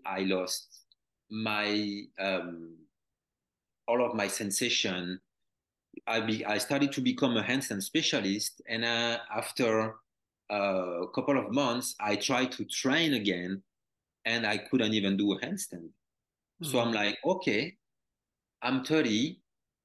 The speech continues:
Speaker 1: I lost everything that I learned, every skills, every sensation, everything." So I start, I have to, I have to start it from zero. And I did.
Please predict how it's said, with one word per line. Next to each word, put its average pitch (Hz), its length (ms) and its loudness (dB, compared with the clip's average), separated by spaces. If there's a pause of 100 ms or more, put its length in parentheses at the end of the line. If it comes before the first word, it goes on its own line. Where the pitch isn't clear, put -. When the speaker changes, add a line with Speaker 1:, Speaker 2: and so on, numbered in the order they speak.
Speaker 1:
I 123 160 0
lost 113 460 0
everything 117 640 -2
that 117 140 2
I 110 140 2
learned, 104 560 2 (100)
every 143 260 6
skills, 117 840 2
every 131 180 0
sensation, 110 840 -2 (100)
everything." 127 500 -2 (580)
So - 180 0
I 113 100 4
start, 120 460 -2
I 104 160 0
have 104 320 0
to, 95 320 -2
I 98 60 -2
have 95 160 -4
to - 80 -18
start 95 280 -4
it 95 120 -2
from 95 180 -2
zero. 110 420 -2 (960)
And 90 120 -6
I 90 80 -2
did. 139 320 2